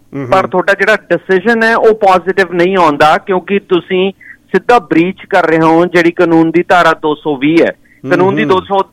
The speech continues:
Speaker 2: ਧਾਰਾ ਵੀਹ ਕਹਿੰਦੀ ਹੈ ਕਿ ਤੁਹਾਨੂੰ ਤਾਂ ਹੀ ਸਟੱਡੀ ਪਰਮਿਟ ਦਿੱਤਾ ਜਾਵੇ ਜੇ ਤੁਸੀਂ ਇਹ ਫਾਈਨੈਂਸ਼ੀਅਲ ਐਬਿਲਿਟੀ ਪ੍ਰੂਵ ਕਰ ਸਕਦੇ ਹੋ without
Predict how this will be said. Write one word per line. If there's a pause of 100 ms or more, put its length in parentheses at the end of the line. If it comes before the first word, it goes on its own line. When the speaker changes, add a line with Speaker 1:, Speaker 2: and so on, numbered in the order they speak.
(260)
Speaker 2:
ਧਾਰਾ
ਵੀਹ
ਕਹਿੰਦੀ
ਹੈ
ਕਿ
ਤੁਹਾਨੂੰ
ਤਾਂ
ਹੀ
ਸਟੱਡੀ
ਪਰਮਿਟ
ਦਿੱਤਾ
ਜਾਵੇ (420)
ਜੇ
ਤੁਸੀਂ
ਇਹ
ਫਾਈਨੈਂਸ਼ੀਅਲ
ਐਬਿਲਿਟੀ
ਪ੍ਰੂਵ
ਕਰ (100)
ਸਕਦੇ
ਹੋ
without